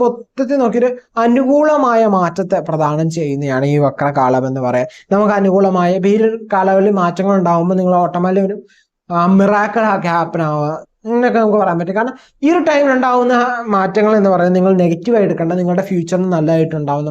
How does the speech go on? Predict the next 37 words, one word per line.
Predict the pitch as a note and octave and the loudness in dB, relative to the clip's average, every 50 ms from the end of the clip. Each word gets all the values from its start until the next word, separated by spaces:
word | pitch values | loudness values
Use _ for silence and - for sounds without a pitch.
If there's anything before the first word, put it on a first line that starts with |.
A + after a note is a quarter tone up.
| C#3+ | -6
മാറ്റങ്ങളായിരിക്കും. | C3 B2+ B2+ C3 B2+ C#3 C3 B2 A#2+ A#2 - - F#2 - _ _ _ - | -8 -8 -8 -8 -8 -6 -6 -6 -6 -6 -8 -14 -18 -20 _ _ _ -14
ഓക്കെ, | C#3+ C#3+ D#3 C3 - - _ - _ _ _ - | -8 -6 -6 -6 -6 -10 _ -20 _ _ _ -2
അതുകൊണ്ട് | E3+ F#3+ G3 G3+ G3+ | 0 0 2 2 2
തന്നെ | G3 G3 F#3+ F#3+ | 2 2 0 0
നിങ്ങളത് | F#3 F3+ F3 F3 E3+ F#3+ F#3 F#3+ - _ _ _ F#3 | 0 0 0 0 0 -2 -4 -6 -12 _ _ _ -4
വിഷമിക്കാനോ | F3 E3 E3+ F3+ F3 E3+ E3 F#3+ F3+ F3+ F3+ | -4 -4 -2 -2 -4 -2 0 0 0 2 2
ദുഃഖിക്കാനോ | F3 D#3+ C#3+ E3 D3+ - E3+ E3 E3+ | 0 0 -2 -2 -2 -2 -2 -2 0
ഒന്നും | E3+ D#3+ D#3 D3+ | -2 -2 -4 -4
വേണ്ട. | C#3+ C3+ C#3 D3 - - - - _ _ _ _ D#3+ - - | -4 -4 -4 -4 -4 -6 -10 -18 _ _ _ _ -8 -4 0
അതുപോലെ | G#3+ A#3+ A#3+ A#3+ A#3+ A#3+ A#3+ A#3+ A3+ | 2 2 2 4 2 2 2 2 0
നിങ്ങൾക്ക് | A3 A3 G#3 A3 | 0 0 0 2
നേരത്തെ | A3+ G#3+ G#3 G3+ G#3 A3 | 2 0 0 0 0 0
ഉണ്ടായിരുന്ന | G#3 G3 F#3+ F#3+ F#3+ F#3+ F#3+ F3 | 0 0 0 0 0 -2 -2 -2
കുറെ | F3+ F3+ F3 F3+ F3+ F#3+ D#3 C#3+ | 0 0 2 2 0 0 -2 -2
അപമാനങ്ങളൊക്കെ | D3+ D#3 E3 E3 F3 F3 F3+ F3+ F#3+ F#3 F3+ E3+ D#3+ D#3+ D#3+ D#3+ | -2 -2 0 0 0 0 0 0 -2 -2 -2 -2 -2 -2 -4 -4
നിങ്ങൾക്ക് | D#3 D3+ C#3+ E3 D#3 D#3 | -4 -4 -6 -6 -6 -6
മാറി | D3+ D3+ D3+ E3 F3 E3 E3 | -4 -4 -2 -2 -4 -4 -4
കിട്ടാനൊക്കെ | E3 E3 - D3+ C#3+ C#3+ C#3+ C#3+ C#3+ C#3+ C#3 - | -8 -6 -4 -4 -4 -4 -6 -6 -8 -8 -8 -8
പറ്റുന്ന | C3+ B2+ - C3 C3+ | -12 -12 -10 -12 -10
ഒരു | C3+ C3+ - | -10 -8 -6
ടൈമാണ് | C3 B2 B2 B2 A#2+ A#2+ B2 | -6 -6 -6 -6 -8 -10 -10
ഈ | B2 B2 B2 A#2+ | -10 -10 -8 -8
ടൈം | A#2+ A2+ A#2+ | -8 -8 -10
എന്ന് | B2 B2 B2+ | -12 -12 -12
പറയുന്നത്. | B2 B2 C3+ C3+ E3 | -10 -10 -8 -6 -4
കാരണം | E3 F3+ F3+ - - - _ - | -4 -4 -6 -10 -16 -20 _ -4
കുറെ | G#3+ A3 A3+ A#3 B3+ C#4+ D4+ | -2 0 2 2 2 2 2
പ്രതിസന്ധികൾ | D4 C#4+ B3+ A3+ - A#3 A#3 A3 G#3 A3+ A3+ G#3+ | 0 -2 -4 -2 -2 -2 0 0 2 2 2 2
നിങ്ങൾ | G#3 G3+ G3 G3 F#3+ F#3 | 2 2 2 0 0 -2
നേരിട്ടു, | F3 D#3+ D#3 D3 C#3 - C#3 C#3+ - _ _ _ _ _ _ _ _ _ | -2 -2 -2 -4 -4 -4 -6 -8 -8 _ _ _ _ _ _ _ _ _
ശനി | - E3+ E3 F#3+ F#3+ F3 | -4 -2 0 0 0 -2
അഷ്ടമത്തിൽ | F3 - - F#3+ F3+ F#3 G3 G3+ G3 G3+ G3+ F#3 G#3 G3 | -4 -4 -6 -4 -2 0 -2 -2 -2 -4 -4 -4 -2 -2
നിന്ന | F#3+ F3+ F3 F3 F#3 F#3 | 0 0 -2 -2 -4 -4
സമയത്ത് | - F3 E3 E3+ F3 F3+ | -4 -6 -4 -4 -4 -4
നിങ്ങൾ | F3+ F#3 F3+ G3 | -4 -2 -2 0
കുറേ | F#3+ F3 F3+ G#3+ B3 A#3+ | 0 2 2 2 2 2
പ്രതിസന്ധികൾ | A#3+ G#3+ F3+ F3+ F3 - G3+ F3+ F3 F#3+ F#3 F#3 | 0 -2 -4 -4 -4 -4 -4 -2 -2 -2 -2 -2